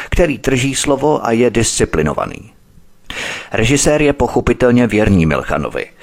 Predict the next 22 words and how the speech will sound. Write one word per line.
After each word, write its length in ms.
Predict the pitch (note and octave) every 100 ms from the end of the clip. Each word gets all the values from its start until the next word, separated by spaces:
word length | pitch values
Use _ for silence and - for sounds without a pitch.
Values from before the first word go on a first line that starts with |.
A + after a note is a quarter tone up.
| - -
který 280 | G2 F2+
stál 320 | D#2 F2+ D#2+ E2
při 160 | - F2+
něm 300 | F2 F2+ F2+
v 100 | F2
době, 360 | E2+ D#2+ F2+
kdy 180 | F2 F2
se 140 | E2 F2
zdálo, 420 | E2+ E2 E2+ F2+ - -
že 200 | F2+ E2+
se 160 | F#2+
jeho 240 | F2+ F#2+ F#2
kariéra 480 | F#2+ F#2+ F#2 F#2
neobnoví. 680 | G2 G2+ G2 F2+ D#2 C2 A#1 - - - - - - -
A 160 | - -
od 40 |
dob 240 | F3 F3 -
Amadea 540 | A2+ A#2+ A#2+ B2 B2
zůstali 540 | A2+ G#2+ - A2 A2 -
oba 380 | G#2 G#2+ G#2+ -
blízkými 540 | F2 F2 - F#2 F2
přáteli. 560 | E2+ - D#2 - B1+